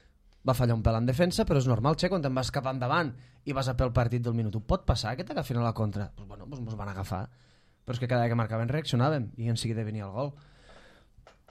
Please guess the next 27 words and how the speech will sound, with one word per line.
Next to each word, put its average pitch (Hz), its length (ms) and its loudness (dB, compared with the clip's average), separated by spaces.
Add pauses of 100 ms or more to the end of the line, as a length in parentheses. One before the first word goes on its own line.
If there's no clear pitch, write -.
(580)
I 147 80 0
l'actitud 120 320 -6
a 143 80 0
mi 139 80 0
m'agrada 131 240 -2
la 151 60 -6
segona 110 220 -8
part. 90 200 -14 (160)
Pues, - 220 -16 (360)
tot 117 140 -6 (100)
va 113 80 -2
baixar 107 240 -2
més, 208 240 4
l'equip 135 300 0
se 123 80 0
va 110 100 0
cansar, 196 460 2
el 165 100 -2
Camarles 117 380 -2
també 117 180 -4
es 113 60 -4
va 117 80 -2
ficar 113 180 -2
molt 117 140 0
més 113 140 -2
defensiu 113 600 -2
i, 107 540 -6